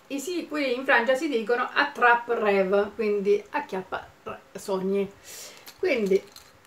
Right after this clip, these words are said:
e questi sono gli ultimi. Quindi ragazzi, avete visto tutti gli orecchini e più le parrucche. Allora, solo quello che ho comprato ieri, gli orecchini, otto paia di orecchini e le parrucche, abbiamo fatto il conto con mio marito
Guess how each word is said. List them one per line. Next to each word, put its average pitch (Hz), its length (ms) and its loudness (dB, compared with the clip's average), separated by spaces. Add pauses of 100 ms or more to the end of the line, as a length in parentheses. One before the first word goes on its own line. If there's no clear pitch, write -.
(480)
e 403 160 -2
questi 202 340 -6
sono 190 400 -2
gli 185 120 -6
ultimi. 185 400 -6
Quindi 233 380 0
ragazzi, 214 500 -2 (100)
avete 220 200 -4
visto 311 400 -4
tutti 359 360 -4
gli 269 80 -6
orecchini 262 720 -2
e 208 60 -8
più 311 220 -6
le 285 120 2
parrucche. 226 680 2 (220)
Allora, 320 340 4
solo 453 360 6
quello 370 220 4
che 294 80 2
ho 285 80 2
comprato 262 520 2
ieri, 196 400 4
gli 196 120 2
orecchini, 233 460 2
otto 359 300 2
paia 277 220 4
di 240 80 2
orecchini 202 540 0
e 403 140 6
le 403 80 8
parrucche, 202 520 2
abbiamo 302 360 -2
fatto 339 240 0
il - 80 -4
conto 196 280 -2
con 202 120 -2
mio 285 120 -4
marito 262 500 0